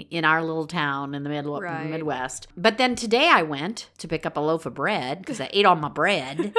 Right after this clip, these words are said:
Speaker 2: <laughs>
Speaker 1: and it was, like, pretty normal. I mean,
Speaker 2: Yeah.
Speaker 1: the shelves were kinda bare, the, you know, much more bare than usual.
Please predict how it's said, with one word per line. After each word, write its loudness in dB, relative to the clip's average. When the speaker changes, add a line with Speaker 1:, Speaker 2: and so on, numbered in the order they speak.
Speaker 2:
<laughs> -12
Speaker 1:
and 2
it 4
was, 0
like, 2
pretty -2
normal. 0
I 2
mean, 6
Speaker 2:
Yeah. 8
Speaker 1:
the 6
shelves 4
were 2
kinda -2
bare, 2
the, 0
you -4
know, 0
much 0
more 0
bare 2
than -4
usual. -4